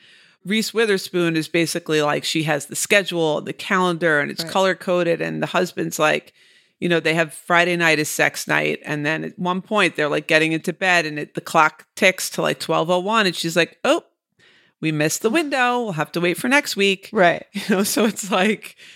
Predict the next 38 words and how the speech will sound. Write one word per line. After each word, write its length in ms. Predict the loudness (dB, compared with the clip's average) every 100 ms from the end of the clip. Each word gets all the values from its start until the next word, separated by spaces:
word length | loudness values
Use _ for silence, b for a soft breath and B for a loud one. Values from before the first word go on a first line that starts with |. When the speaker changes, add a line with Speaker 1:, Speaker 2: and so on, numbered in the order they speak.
| B B B B
Speaker 1:
if 160 | -8 0
that's 280 | 2 2 0
what's 200 | -6 0
going 280 | 0 0 0
on, 540 | 2 2 0 -6 -8
then 200 | -4 -2
maybe 240 | 0 -2 -2
you 140 | -4
need 180 | -6 -8
to 80 | -10
find 320 | -6 -6 -6
some 160 | -6 -2
balance. 380 | -2 -2 -6
And 160 | -6 -4
maybe 240 | -4 -4
she's 260 | -8 -10 -12
triggered 420 | -10 -8 -8 -10
because 380 | -12 -10 -10 -10
there's 240 | -10 -10
a 80 | -10
little 220 | -8 -8
bit 240 | -10 -12 _ _ -10
Speaker 2:
Of 80 |
Speaker 1:
too 80 | -8
Speaker 2:
a 40 | -6
Speaker 1:
much 80 |
Speaker 2:
truth 180 | -4 -4
Speaker 1:
of 80 | -4
Speaker 2:
to 60 | -6
Speaker 1:
this. 180 | -6
Speaker 2:
it. 40 | -4
Speaker 1:
Otherwise, 320 | -4 -4 -4
she'd 140 | -6 -8
be 60 |
like, 220 | -6 -6
"You 60 | -4
know 100 | 0
what? 240 | 0 -2